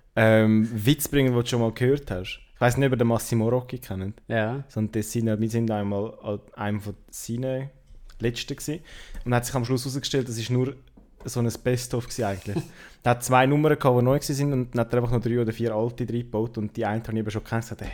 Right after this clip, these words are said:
Speaker 1: hey, aber jetzt kann ich jeden Witz sagen, ist doch gar nicht geil.
Speaker 2: Mhm.
Speaker 1: Ich weiss nicht, ob es jetzt einfach beim Peach der eine Witz war, den er einfach nochmal genommen hat.
Speaker 2: Ja, also er hat schon, er hat ein Lied, das er von, von einem uralten Programm, die meisten Witze sind von, von ganz alten Programmen gewesen, wenn er sie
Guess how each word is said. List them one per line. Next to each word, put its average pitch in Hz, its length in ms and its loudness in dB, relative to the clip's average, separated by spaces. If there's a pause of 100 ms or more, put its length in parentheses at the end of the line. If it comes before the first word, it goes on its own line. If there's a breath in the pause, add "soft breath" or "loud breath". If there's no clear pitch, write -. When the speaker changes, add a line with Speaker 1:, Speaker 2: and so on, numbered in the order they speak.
(120)
Speaker 1:
hey, 104 220 -12
aber 104 160 -10
jetzt 107 100 -10
kann 107 100 -6
ich 107 60 -4
jeden 110 220 -4
Witz 120 200 -10
sagen, 104 160 -6
ist - 120 -10
doch - 80 -18
gar 107 120 -10
nicht - 160 -14
geil. 71 320 -12
Speaker 2:
Mhm. 117 380 -8 (320 loud breath)
Speaker 1:
Ich 117 80 -16
weiss 113 180 -2
nicht, 127 120 -4 (760)
ob 123 180 -2
es - 80 -12
jetzt 127 140 -2
einfach 120 160 -2
beim 113 180 -4
Peach 120 280 -4
der 113 120 -4
eine 123 220 -2
Witz 151 320 -6
war, 160 60 -2
den 147 160 -4
er 151 80 -2
einfach 143 180 -8
nochmal 147 220 -6
genommen 143 280 -6
hat. 156 120 -8 (400 soft breath)
Speaker 2:
Ja, 113 280 0
also 131 240 -8
er 123 140 -4
hat - 160 -8
schon, 139 200 0 (260 loud breath)
er 113 100 0
hat - 120 -16
ein 123 300 4 (160)
Lied, 139 400 -2
das - 0 - (180)
er 127 80 0
von, 120 280 -2
von 110 460 -6
einem 110 100 -6
uralten 143 640 0
Programm, 143 320 -4
die 131 120 -4
meisten 143 400 2
Witze 147 220 -2
sind 139 160 -2
von, 127 280 2
von 120 160 -4
ganz 131 320 2
alten 123 380 -2
Programmen 123 360 -2
gewesen, 107 200 -6
wenn 101 160 0
er 110 80 -2
sie 107 160 -6